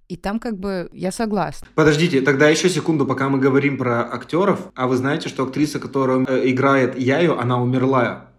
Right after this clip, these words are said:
Speaker 2: Буквально там через несколько месяцев после выхода фильма я просто смотрел актёров и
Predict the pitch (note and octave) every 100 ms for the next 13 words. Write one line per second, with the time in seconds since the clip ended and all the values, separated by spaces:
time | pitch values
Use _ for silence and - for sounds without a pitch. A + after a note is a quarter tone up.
0 | _ B2+ A#2+ C3+ C3+ C3 A2 G2 A#2+ C3
1 | C3 C3+ - C3 C3+ C3+ B2 C3 - B2+
2 | B2 A#2 A#2+ C#3 C3+ - - - - B2+
3 | C3+ C#3 C#3 B2+ B2 C3+ C3 C3+ C3+ A#2+
4 | - D3 F#3+ - C3 B2+ B2